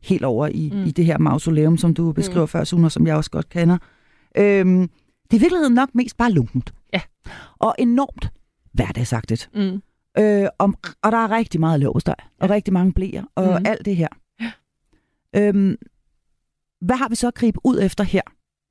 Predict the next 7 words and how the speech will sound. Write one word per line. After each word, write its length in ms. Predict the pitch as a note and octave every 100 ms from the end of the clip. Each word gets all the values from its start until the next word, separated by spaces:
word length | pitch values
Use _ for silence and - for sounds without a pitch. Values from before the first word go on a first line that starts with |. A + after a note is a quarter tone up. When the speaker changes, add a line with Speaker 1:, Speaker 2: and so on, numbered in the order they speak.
| _ _ _ _ -
Speaker 1:
hvis 240 | G#3+ -
vi 80 | G#3+
savner 460 | F#3+ F3 D#3 E3 G3 - _ _ _ _ _ -
Speaker 2:
Mm. 40 |
Speaker 1:
denne 160 | F#3 F3+
her 140 | F#3
forbundethed, 540 | - F#3 E3+ D#3+ E3+